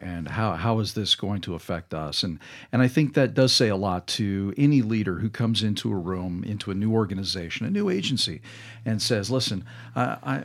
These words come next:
I, I'm a smart guy, but I don't know everything. Tell me what I need to know and, uh, enlighten me." And I, and I think that's really important. Obviously, the lesson for you in this point has been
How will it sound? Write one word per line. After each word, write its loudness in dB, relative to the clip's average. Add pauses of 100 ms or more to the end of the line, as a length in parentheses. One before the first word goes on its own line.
I, -4
I'm -2
a -2
smart 0
guy, 2
but 0
I 2
don't 2
know 2
everything. 2
Tell -2
me 4
what -2
I -2
need -4
to -8
know -6
and, -6
uh, -6 (300)
enlighten 2
me." -6
And -2
I, 0
and 2
I 4
think 2
that's -2
really 0
important. -2 (480)
Obviously, 4
the 4
lesson 4
for -2
you 4
in 4
this 4
point -4
has -4
been -4